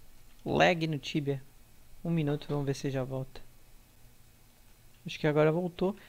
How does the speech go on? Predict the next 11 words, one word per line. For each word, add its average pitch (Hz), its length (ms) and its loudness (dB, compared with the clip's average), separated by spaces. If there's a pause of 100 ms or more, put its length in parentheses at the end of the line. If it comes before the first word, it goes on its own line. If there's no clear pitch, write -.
Acabei 196 220 2
de 208 60 0
fazer 196 220 4
o 190 40 2
teste 185 420 2
lá 151 140 4
na, 139 500 0 (920)
na 156 160 -2
G 147 160 2
H 160 440 4
e, 202 180 0